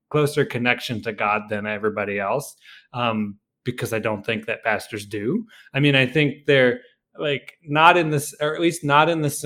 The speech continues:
sense of access, right? Like, everybody's got the same access to God. God speaks to different people differently, sure.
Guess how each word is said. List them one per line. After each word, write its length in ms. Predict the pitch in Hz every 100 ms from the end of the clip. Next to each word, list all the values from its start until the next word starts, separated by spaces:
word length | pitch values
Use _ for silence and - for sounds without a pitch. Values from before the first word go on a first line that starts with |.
| 147 _
sense 400 | - 131 123 123
of 120 | 110
access, 580 | 110 110 - - - -
right? 240 | 110 117
Like, 120 | 113 120
everybody's 340 | 196 208 185
got 180 | 165 143
the 80 | 135
same 300 | 151 151 139
access 380 | 127 127 120 -
to 140 | 123
God. 420 | 107 101 98 107
God 280 | 107 113 120
speaks 340 | - 143 127 -
to 100 | 127
different 320 | 143 143 123
people 320 | 135 127 123
differently, 460 | 151 151 117 101 101
sure. 440 | - 147 104 107